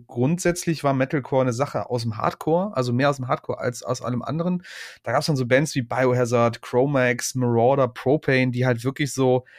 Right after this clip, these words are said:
also, ne, achtziger, also das, was damals Metal für die war, die Leute, das haben die mit in Hardcore gebracht und deswegen war das dann metallischer Hardcore beziehungsweise Metalcore. Das hat jetzt mit dem, was wir heute hören, eigentlich nichts mehr so viel zu tun.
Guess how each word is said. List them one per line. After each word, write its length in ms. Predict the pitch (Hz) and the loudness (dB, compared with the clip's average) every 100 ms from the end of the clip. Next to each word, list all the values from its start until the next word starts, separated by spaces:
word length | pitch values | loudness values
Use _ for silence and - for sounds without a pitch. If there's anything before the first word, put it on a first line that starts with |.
| - - - | -20 -10 0
also, 320 | 127 139 127 _ _ _ - | 4 6 4 _ _ _ 4
ne, 160 | 160 - | 6 6
achtziger, 600 | 151 - 208 185 190 - | 2 2 6 8 8 8
also 140 | 135 | 6
das, 240 | 147 165 165 | 4 4 4
was 160 | 143 | 4
damals 400 | 139 165 156 143 | 6 6 6 6
Metal 260 | 147 147 165 | 6 8 6
für 220 | - 147 | 6 0
die 260 | 123 156 170 | 2 2 8
war, 180 | 165 | 8
die 80 | 170 | 8
Leute, 380 | 147 147 160 143 | 6 6 6 4
das 160 | 139 - | 0 2
haben 140 | 147 | 0
die 80 | 139 | 0
mit 100 | 147 | 0
in 200 | 127 120 | 0 2
Hardcore 340 | 117 - 165 | 0 2 2
gebracht 400 | 151 139 143 - | 4 2 0 0
und 80 | 127 | -2
deswegen 380 | 131 - 139 131 | -2 0 -2 0
war 80 | 120 | 0
das 140 | 131 | 0
dann 180 | 127 123 | 0 2
metallischer 560 | 120 120 123 143 120 107 | 0 0 -2 0 -2 0
Hardcore 340 | 131 - 143 | -2 -2 -6
beziehungsweise 580 | 120 - 131 127 123 117 | -6 -6 -6 -4 -2 -2
Metalcore. 540 | 110 110 - 92 92 - _ _ - | -2 -4 -10 -10 -10 -12 _ _ -10
Das 140 | - | -4
hat 100 | 151 | 2
jetzt 160 | 190 151 | 2 2
mit 200 | 135 139 | 2 4
dem, 120 | 170 | 6
was 160 | 165 | 6
wir 120 | 139 120 | 4 6
heute 320 | 139 175 151 | 6 6 4
hören, 240 | 143 143 | 4 2
eigentlich 280 | - 120 120 | 2 0 0
nichts 220 | 131 - | -4 -2
mehr 100 | 139 | -4
so 80 | 117 | -4
viel 160 | 117 120 | -6 -8
zu 140 | 113 | -8
tun. 300 | 117 120 | -4 -4